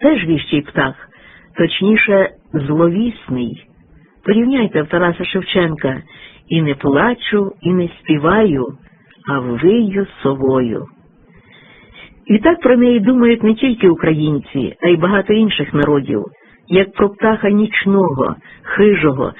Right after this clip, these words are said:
з непривабливою зовнішністю. Порівняйте в поляків:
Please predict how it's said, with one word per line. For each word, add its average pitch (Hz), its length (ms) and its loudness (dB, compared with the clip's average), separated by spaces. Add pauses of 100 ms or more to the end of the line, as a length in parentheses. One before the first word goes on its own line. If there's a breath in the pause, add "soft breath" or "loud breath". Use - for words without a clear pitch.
(220 loud breath)
з 135 100 -6
непривабливою 196 1040 2
зовнішністю. 139 840 -4 (880 soft breath)
Порівняйте 240 560 2
в 226 60 0
поляків: 226 600 0